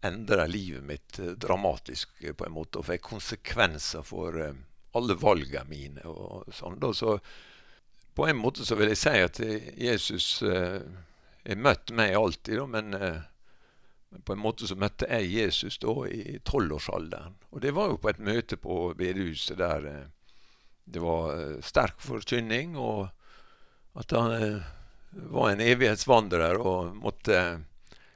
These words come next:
tenke på hvordan han, eh, valgte da i forhold til Jesus, om, eh, tok han inn i livet mitt, eller, eh, på en måte gikk en vei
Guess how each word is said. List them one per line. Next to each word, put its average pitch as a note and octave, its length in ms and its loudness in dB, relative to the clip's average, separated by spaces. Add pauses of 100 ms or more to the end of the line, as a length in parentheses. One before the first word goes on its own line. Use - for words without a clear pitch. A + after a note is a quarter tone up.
(180)
tenke A2 340 4
på E2+ 200 2
hvordan F#2+ 320 2 (160)
han, E2+ 240 -4
eh, E2 380 -8 (500)
valgte - 600 -2
da F#2 180 -2
i E2+ 80 -2
forhold F2+ 320 -2
til F#2 140 -6
Jesus, F2 460 0
om, F#2 220 -14 (520)
eh, C#3 420 -18 (120)
tok G2 200 -2
han F#2+ 220 0
inn G2 260 -2
i E2+ 160 -2
livet G2 320 0
mitt, D#3+ 260 -4
eller, G2+ 440 4
eh, F2+ 120 -4 (640)
på - 80 -2
en C3 60 -2
måte D#3+ 260 2
gikk B2+ 260 4
en G2 120 -6
vei E2 380 4